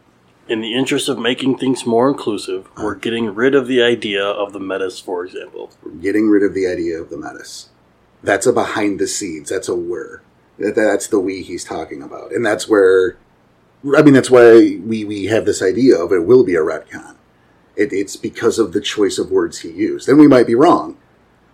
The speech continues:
Speaker 2: but that's why I got the quotes. Because if I misquoted him,
Speaker 1: Mm-hmm.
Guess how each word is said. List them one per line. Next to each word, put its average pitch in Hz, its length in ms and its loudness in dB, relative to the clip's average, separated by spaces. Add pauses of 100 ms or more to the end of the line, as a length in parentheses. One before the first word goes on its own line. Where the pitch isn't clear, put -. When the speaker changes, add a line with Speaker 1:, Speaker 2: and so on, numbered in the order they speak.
(300)
Speaker 2:
but 110 380 4
that's 117 200 2
why 123 140 2
I - 20 4
got 104 160 -2
the - 60 -12
quotes. - 520 -8 (680)
Because 107 280 -2
if 107 140 0
I 135 100 2
misquoted 120 640 4
him, 87 360 -6
Speaker 1:
Mm-hmm. 101 320 -10